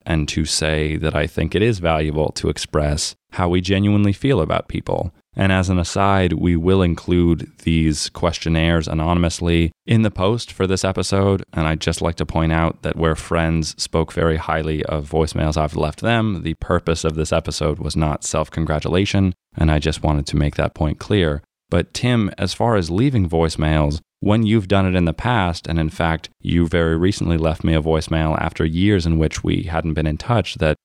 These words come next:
really impacted me, I'd love to know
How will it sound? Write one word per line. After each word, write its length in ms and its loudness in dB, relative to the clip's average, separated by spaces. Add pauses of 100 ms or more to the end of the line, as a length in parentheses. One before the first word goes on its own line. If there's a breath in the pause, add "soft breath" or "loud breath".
(100)
really 320 0
impacted 520 -2
me, 380 2 (180)
I'd 140 0
love 200 0
to 100 -2
know 440 2